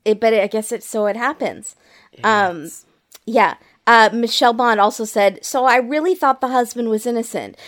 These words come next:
Speaker 1: But then there's the insurance money, and, well, I saw how he pets his dog. So now I have
Speaker 2: <gasps>
Speaker 1: doubts."
Speaker 2: So you need to go back and see
Speaker 1: I
Speaker 2: that.
Speaker 1: know.
Speaker 2: I need a full, I need an opinion on
Speaker 1: Mm-hmm.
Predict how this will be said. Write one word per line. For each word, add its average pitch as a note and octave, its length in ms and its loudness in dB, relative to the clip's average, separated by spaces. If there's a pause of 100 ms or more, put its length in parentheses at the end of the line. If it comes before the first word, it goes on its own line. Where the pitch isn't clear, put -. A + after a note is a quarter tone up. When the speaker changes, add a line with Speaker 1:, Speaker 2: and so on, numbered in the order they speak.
(160)
Speaker 1:
But C4 160 -2
then F4 200 2
there's G#4 240 0
the C#4+ 120 -4
insurance C4+ 560 -2
money, D4 460 -2
and, B3+ 420 -2
well, C4+ 400 2 (260)
I D#4+ 120 2
saw F4+ 240 0 (140)
how F#4+ 120 2
he E4 140 2
pets C4+ 320 -2
his A3 240 -6
dog. F3 500 -6 (240)
So C4+ 220 0
now C#4+ 220 0
I D#4 120 2
have C4 360 4
Speaker 2:
<gasps> A#3 120 6
Speaker 1:
doubts." - 560 0 (220)
Speaker 2:
So - 120 -2
you A3+ 220 4
need C#4+ 160 2
to F#3 80 -4
go D#3+ 160 0
back C3+ 220 -2
and A#2+ 120 -6
see - 140 0
Speaker 1:
I C#4 140 4
Speaker 2:
that. C#4 40 2 (360)
Speaker 1:
know. G#4 100 -8
Speaker 2:
I - 160 0
need F#3+ 160 -2
a D#3+ 60 0
full, D3+ 400 -2
I D#3 80 -4
need D#3+ 160 -6
an C3+ 80 -8
opinion C3 420 -2
on - 120 -4
Speaker 1:
Mm-hmm. - 40 -6